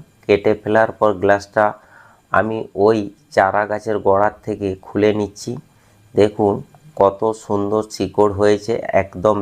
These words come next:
বিনা পয়সায়, কোনো রোটিং হরমোন ছাড়াই চারা তৈরি করে নিতে পারবেন একদম সহজ পদ্ধতিতে বাড়িতে বসে। এবার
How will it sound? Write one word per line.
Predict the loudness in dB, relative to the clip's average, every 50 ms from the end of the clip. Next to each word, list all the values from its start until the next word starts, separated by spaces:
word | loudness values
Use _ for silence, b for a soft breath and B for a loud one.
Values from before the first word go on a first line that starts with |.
| -2
বিনা | -2 0 2 2 0 0
পয়সায়, | 2 2 0 0 0 -2 -2 -2 -2 -2 -4 -6 _
কোনো | -4 -2 0 0 0 2
রোটিং | 2 2 2 0 0 -2 -2 -2
হরমোন | -2 -2 -2 -2 -2 -2 -2 -4 -4 -4 -8 _ _ -18
ছাড়াই | -12 -4 0 2 2 4 2 0 -2 -2
চারা | -4 -2 0 0 2 2 0 -2 0
তৈরি | 0 0 0 0 -2 -2
করে | 0 0 2 2 2 0
নিতে | -2 -2 -2 -2 -2 0
পারবেন | 2 2 2 2 0 0 -4 -4 -4 -6 -8 -10 -6
একদম | -6 -6 -6 -6 -6 -4 -4 -4 -4 -6
সহজ | -8 -2 2 2 4 4 2 0 -2 0
পদ্ধতিতে | 0 0 0 0 0 -2 -2 -2 -2 -6 -4 -2 -2 0
বাড়িতে | 2 2 0 0 0 -4 -4 -4 -4 -2
বসে। | -2 -2 -2 -2 -4 -10 -12 -12 -14 b b b b b b b b b
এবার | -2 0 4 4 4 4